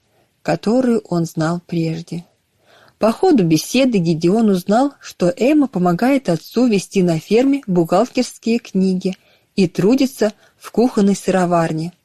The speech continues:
которую много лет тому назад организовала семья Кнеп.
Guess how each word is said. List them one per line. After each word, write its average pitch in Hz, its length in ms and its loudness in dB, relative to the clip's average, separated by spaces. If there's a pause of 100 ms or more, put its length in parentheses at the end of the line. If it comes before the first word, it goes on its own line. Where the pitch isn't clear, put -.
которую 165 680 -2
много 220 480 0
лет 214 260 0
тому 190 220 0
назад 185 580 -2
организовала 170 920 -2
семья 156 520 -6
Кнеп. 156 420 -8